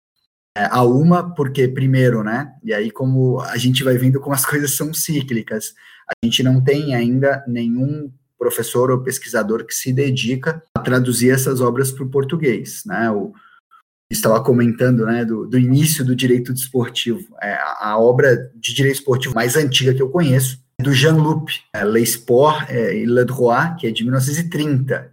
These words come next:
Eu, eu pagaria peso em ouro aí pra ter essa obra, mas é dificílima de ter acesso, né? Então, em pouquíssimas bibliotecas francesas você consegue encontrar esse exemplar. Mas, bom, a partir dos anos setenta, de fato, na França, começou a se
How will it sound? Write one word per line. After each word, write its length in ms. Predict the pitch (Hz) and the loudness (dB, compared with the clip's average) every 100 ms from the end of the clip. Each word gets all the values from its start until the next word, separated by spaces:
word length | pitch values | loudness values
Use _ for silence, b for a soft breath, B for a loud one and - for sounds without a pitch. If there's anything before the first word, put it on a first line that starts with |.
| - | -6
Eu, 220 | 123 117 | -2 -2
eu 100 | 107 | -2
pagaria 540 | - 123 123 113 135 135 | -2 0 0 2 2 2
peso 240 | 143 139 | 0 2
em 80 | 156 | 4
ouro 240 | 156 135 | 4 4
aí 100 | 117 | 2
pra 140 | 113 113 | 0 -2
ter 140 | 123 | 0
essa 260 | 120 131 110 | 0 0 0
obra, 400 | 107 127 127 110 | 2 2 0 -4
mas 240 | 110 110 | -6 -6
é 400 | 113 123 104 90 _ | -4 -4 -6 -10 _
dificílima 720 | - 110 - - 160 147 123 | -16 -12 -8 -6 -2 0 0
de 160 | 110 - | -2 -2
ter 100 | 123 | 0
acesso, 640 | 113 - 117 131 - - _ - | 0 0 0 0 -4 -12 _ -8
né? 400 | 104 120 104 101 | -6 -4 -6 -10
Então, 440 | - 107 104 104 - _ _ _ _ - | -8 -6 -6 -8 -12 _ _ _ _ -4
em 140 | 113 107 - | -4 -4 -12
pouquíssimas 640 | 120 - 131 131 127 117 | -12 -6 -2 -2 -2 -2
bibliotecas 500 | 107 110 113 113 - | 2 2 2 -2 -4
francesas 480 | 113 107 - 113 110 | -4 -2 0 0 0
você 120 | 123 | -4
consegue 340 | 127 120 117 | -4 0 0
encontrar 420 | 123 123 110 110 | 0 -2 -2 -2
esse 200 | 101 - | -2 -2
exemplar. 500 | 110 131 147 120 90 - B B B _ _ _ _ _ _ _ 92 | -2 -2 -2 -2 -4 -4 B B B _ _ _ _ _ _ _ -4
Mas, 580 | 98 98 - - - _ | -2 -4 -6 -8 -12 _
bom, 380 | 107 107 95 - | 0 0 0 -4
a 100 | - | -6
partir 280 | - 120 104 | -4 -4 -2
dos 100 | 104 | -2
anos 180 | 107 107 | -2 0
setenta, 560 | 131 127 113 127 131 | 0 2 2 2 2
de 140 | 113 - | 0 -2
fato, 280 | 98 104 | -2 -2
na 120 | 107 101 | -4 -4
França, 380 | - 110 - | -4 -6 -6
começou 340 | 127 113 113 120 | -2 -2 0 -4
a 40 | |
se 120 | 117 | -4